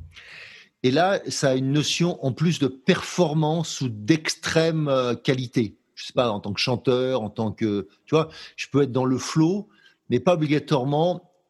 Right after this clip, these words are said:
c'est dans la, juste dans une sorte de facilité et d'aisance. Mais il y a aussi là, dans l'état de grâce, il y a quelque chose qui fait que tu, waouh,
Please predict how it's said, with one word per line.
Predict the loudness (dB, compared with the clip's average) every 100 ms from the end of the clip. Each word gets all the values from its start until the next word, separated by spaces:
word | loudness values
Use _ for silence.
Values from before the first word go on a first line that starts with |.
| -12
c'est | -10 -10 -8 -2
dans | 0
la, | 0
juste | 0 0
dans | 0
une | -2 -2
sorte | -2 0
de |
facilité | 0 0 0 -4 0 0
et | 2
d'aisance. | 2 2 0 -2 -8 -14 _ -16 -16 -16 -20 _ -8
Mais | 0 2
il |
y | 4
a | 2
aussi | 2 0 2
là, | 2 2
dans | 2
l'état | 0 0
de | 0
grâce, | 0 0 0
il |
y |
a | 0
quelque | 0 0
chose | 0 2 2 0
qui | -6
fait | 0 0 0
que | -4
tu, | -6 -10
waouh, | -6 -4 -2 -2 -6